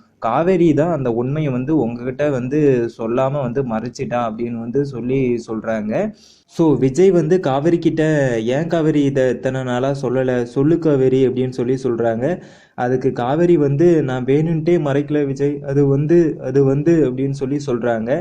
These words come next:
ஏன் அப்படின்னா, காவேரிக்கு விஜய் மேல இருக்கிற அளவு கடந்த லவ்னால, அந்த பொசசிவ்னால தான் வந்து சொல்லாம கூட வந்து பார்த்தீங்கன்னா இருந்திருக்கலாம். இதை புரிஞ்சிக்கிற மனநிலைமையில வந்து விஜய் வந்து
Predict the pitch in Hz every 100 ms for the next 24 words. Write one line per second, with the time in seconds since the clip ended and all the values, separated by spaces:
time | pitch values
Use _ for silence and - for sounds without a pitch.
0 | 202 - _ _ 127 151 175 160 156 165
1 | 156 123 135 160 147 139 127 147 147 143
2 | 139 123 131 139 131 123 139 143 135 139
3 | 135 120 117 135 139 135 143 139 123 113
4 | 131 - 135 127 120 117 131 135 123 135
5 | 131 117 123 120 123 131 123 117 117 110
6 | 120 127 120 123 120 117 110 131 151 120
7 | 117 123 135 139 139 139 123 117 123 123
8 | 123 123 123 120 120 143 202 135 123 143
9 | 127 123